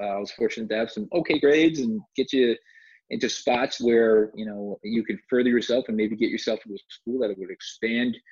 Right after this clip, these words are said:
your educational opportunities. And, and, uh, I got a great opportunity at Johns Hopkins and jumped all over it. Um, quickly realized that it wasn't Holy Trinity Diocesan High School anymore, you know, uh,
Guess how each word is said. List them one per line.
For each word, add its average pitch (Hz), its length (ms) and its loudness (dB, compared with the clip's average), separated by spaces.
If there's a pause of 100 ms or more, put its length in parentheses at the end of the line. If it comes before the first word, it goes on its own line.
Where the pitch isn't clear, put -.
(300)
your 110 180 0
educational 110 540 0
opportunities. 104 920 -4
And, 101 320 -14
and, 95 280 -14
uh, 95 240 -12
I 95 60 -12
got 104 140 -6
a 98 40 -8
great 110 220 -2
opportunity 113 460 -6
at 101 80 -6
Johns 101 240 -10
Hopkins 95 420 -14
and 101 100 -18 (720)
jumped 120 200 0
all 107 140 2
over 127 120 0
it. 160 80 -4 (500)
Um, 101 440 -10 (800)
quickly 156 280 2
realized 143 400 4
that - 80 -2
it 127 80 -2
wasn't 131 240 -2
Holy 135 160 -2
Trinity 123 300 -4
Diocesan 117 580 -8 (260)
High 135 120 0
School 98 240 -8
anymore, 98 580 -8
you 107 140 -8
know, 120 260 -6 (100)
uh, 101 200 -10